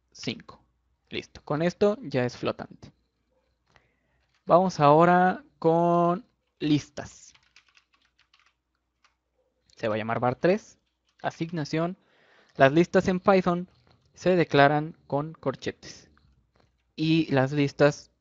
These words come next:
son, como su nombre lo indica, listas que contienen varios elementos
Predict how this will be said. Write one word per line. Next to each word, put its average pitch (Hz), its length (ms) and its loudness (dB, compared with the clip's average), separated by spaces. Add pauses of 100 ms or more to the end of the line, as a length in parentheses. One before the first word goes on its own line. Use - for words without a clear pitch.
(140)
son, 135 280 -4
como 110 280 -8
su 127 100 -8
nombre 135 260 -4
lo 147 60 -2
indica, 151 460 -2
listas 156 640 -4 (300)
que 185 140 -4
contienen 131 460 -2
varios 123 320 -2
elementos 147 600 -6